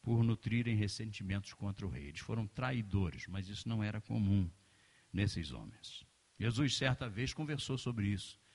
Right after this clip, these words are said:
com seus discípulos. E ele disse uma coisa muito importante.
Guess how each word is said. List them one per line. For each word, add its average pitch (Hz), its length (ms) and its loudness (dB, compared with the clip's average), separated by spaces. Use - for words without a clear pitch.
com 104 140 -2
seus 110 240 0
discípulos. - 720 -2
E 127 180 2
ele 160 160 2
disse 143 380 2
uma 135 180 2
coisa 135 320 0
muito 127 300 2
importante. 110 920 2